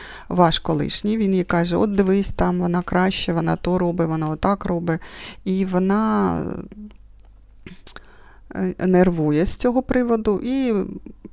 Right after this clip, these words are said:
і знічтажає вас, як тільки може.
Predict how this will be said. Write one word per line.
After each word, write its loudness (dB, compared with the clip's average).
і -2
знічтажає 2
вас, 0
як -4
тільки -6
може. -6